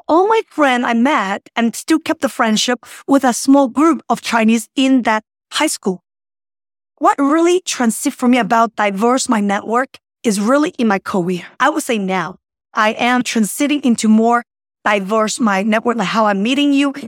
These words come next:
I don't have that resistance anymore. And I don't feel the difference of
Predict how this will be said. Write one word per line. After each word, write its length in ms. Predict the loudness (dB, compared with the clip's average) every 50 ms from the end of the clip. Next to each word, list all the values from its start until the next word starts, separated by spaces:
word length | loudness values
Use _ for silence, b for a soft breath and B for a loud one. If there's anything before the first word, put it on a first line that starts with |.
| -14 _ -2
I 80 | -2 -2
don't 260 | 0 0 0 0 0 -2 0 0
have 200 | 0 0 0 _
that 160 | -4 -4 -4 -2
resistance 720 | -2 -4 -4 -4 -4 -4 -4 -4 -4 -2 0 0 0 0 -2 -2
anymore. 440 | 0 2 2 4 4 4 2 2 0 _ _ _ _ _ _ -2
And 140 | -2 -2 0 2
I 80 | 2 0
don't 120 | 0 0
feel 160 | 0 0 2
the 140 | 2 2 0 -2 -2
difference 500 | -2 -2 -2 -2 -2 -2 0 0 -2 -4 -2 -2
of 220 | 0 0 0 -2